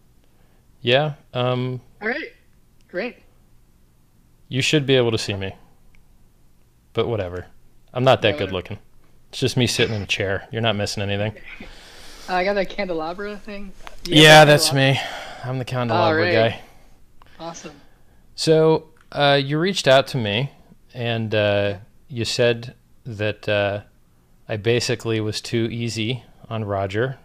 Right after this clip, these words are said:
Speaker 1: when we had our last, uh, our last
Speaker 2: Uh-oh.
Speaker 1: debate.
Speaker 2: You did say that the last time.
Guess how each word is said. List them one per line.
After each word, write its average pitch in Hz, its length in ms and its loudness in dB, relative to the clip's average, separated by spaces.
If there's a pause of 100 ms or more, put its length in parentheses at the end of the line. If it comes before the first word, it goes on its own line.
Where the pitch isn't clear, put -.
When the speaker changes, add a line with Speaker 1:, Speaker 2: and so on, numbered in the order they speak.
Speaker 1:
when 104 180 -8
we 98 120 -6
had 98 220 -4
our 98 160 -2
last, 98 500 -6
uh, 95 380 -6 (960)
our 104 100 -6
last 101 300 0
Speaker 2:
Uh-oh. 151 300 0
Speaker 1:
debate. 104 680 -6
Speaker 2:
You 185 80 -16
did - 100 -20
say 170 120 -4
that 143 300 -8
the 151 80 -20
last 143 300 -20
time. 147 220 -14